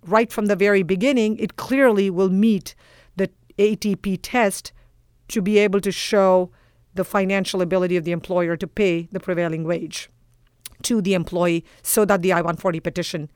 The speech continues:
can be approved. If we can try to conclude, it is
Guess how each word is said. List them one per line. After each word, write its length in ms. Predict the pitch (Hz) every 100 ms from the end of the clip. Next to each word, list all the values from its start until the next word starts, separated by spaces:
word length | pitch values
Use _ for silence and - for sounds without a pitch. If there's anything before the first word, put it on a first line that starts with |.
| _ _
can 340 | - 214 202 180
be 140 | 170
approved. 580 | 165 - 180 - - - _ _ _ _ _ _ _ _ _ _ _ _ _ _ -
If 160 | 226
we 120 | 208
can 160 | 285 320
try 180 | - 254
to 80 | 240
conclude, 640 | 240 220 - 226 175 175
it 160 | -
is 100 | 208